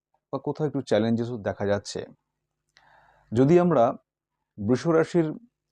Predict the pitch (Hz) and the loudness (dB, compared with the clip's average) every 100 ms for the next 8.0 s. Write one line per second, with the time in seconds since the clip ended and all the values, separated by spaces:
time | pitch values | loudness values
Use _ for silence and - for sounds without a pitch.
0 | _ - 117 - 147 151 147 160 151 - | _ -4 -2 0 2 2 0 -2 -2 0
1 | 120 117 _ - 123 98 110 - - 95 | -4 -4 _ -6 -4 -2 -4 -4 -4 -2
2 | 92 - 113 113 - - 110 110 95 117 | -2 0 0 0 -2 -4 -2 -2 -4 -6
3 | - 123 92 - _ - 107 117 117 98 | -4 -4 -4 -6 _ -8 -4 0 0 0
4 | 87 95 95 - 87 - - - - - | -2 -2 -2 -2 -4 -4 -12 -20 -20 -20
5 | - 107 110 117 139 - 127 123 - 110 | -4 2 4 4 0 -2 0 -2 -4 -8
6 | 101 - 104 107 - 110 104 95 104 98 | -8 -2 -2 -2 -4 -4 -4 -6 -8 -10
7 | _ _ - 104 98 95 101 101 - | _ _ -4 0 0 -2 -8 -8 -10